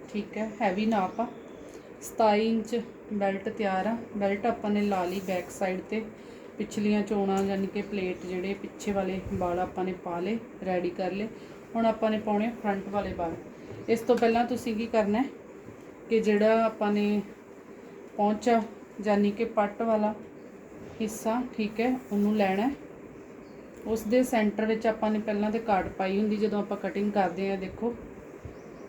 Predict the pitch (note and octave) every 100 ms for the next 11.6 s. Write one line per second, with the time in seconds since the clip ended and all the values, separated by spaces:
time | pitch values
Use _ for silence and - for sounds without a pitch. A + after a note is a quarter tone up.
0 | - G#3+ G#3+ A3 G#3 G#3 G#3+ G#3+ G3+ G3+
1 | G3+ G3 G#3+ A#3 A#3 A#3 - G#3 - G3+
2 | G3 A#3 A#3 A#3 G#3+ A3 B3+ G#3 F#3 F3+
3 | E3+ F3+ G#3 C4+ - G3 G3 F#3+ G#3 F#3
4 | E3+ E3+ E3+ G#3+ A3 G#3+ - A3 - C4
5 | C4 B3+ A#3 B3 G#3 F#3+ F#3 F#3 G3 A3
6 | A#3 - - - - - - - - A#3+
7 | - - - - - - - - - -
8 | G#3+ G#3 A3 G#3+ G#3 F#3+ G3 G3+ G3+ -
9 | - - F#3+ F#3 F#3+ F#3+ - G3 A3 G3
10 | F3 E3+ F3+ F#3 A3+ A3+ - G#3 F#3 F3
11 | F3 E3+ E3+ E3+ G3+